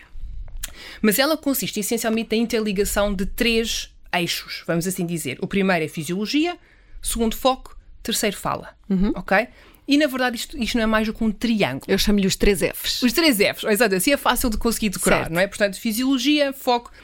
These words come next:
Speaker 1: e fala. E, portanto, o que é que ela faz? É, essencialmente, uma estrutura conceptual para explicar que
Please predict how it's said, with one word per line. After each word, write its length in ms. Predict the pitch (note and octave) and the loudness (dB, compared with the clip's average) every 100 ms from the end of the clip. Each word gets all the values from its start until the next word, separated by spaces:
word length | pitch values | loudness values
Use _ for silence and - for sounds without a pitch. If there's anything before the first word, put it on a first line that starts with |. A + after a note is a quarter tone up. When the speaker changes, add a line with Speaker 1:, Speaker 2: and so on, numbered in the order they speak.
| - _ | -20 _
Speaker 1:
e 100 | A3+ | -2
fala. 360 | - C#3+ B2 - - - | 0 -2 -4 -10 -10 -6
E, 80 | - | -4
portanto, 440 | - C4 C#4 - - - - - _ _ _ - | 0 2 2 -2 -10 -14 -16 -20 _ _ _ -2
o 80 | B3+ | 0
que 120 | E4+ | 0
é 20 | |
que 120 | D#4 | 0
ela 180 | D4 A#3 | 0 0
faz? 320 | A3 D#3 D#3+ - | -2 -4 -4 0
É, 60 | |
essencialmente, 680 | C#4+ - F4 E4 B3 E3+ E3+ | 0 2 0 0 0 -2 -2
uma 80 | G#3+ | -2
estrutura 580 | G#3+ - G#3+ - C#4 C4 | -2 -4 -6 0 0 2
conceptual 760 | - G3+ - F#3 - - D3+ | -2 -2 -2 -4 -6 -4 -4
para 160 | D#3+ A3 | -2 -2
explicar 640 | G#3+ - G3+ F#3+ G#3+ G#3+ - | -2 -4 -6 -2 -2 -2 -4
que 260 | - C3+ | -12 -16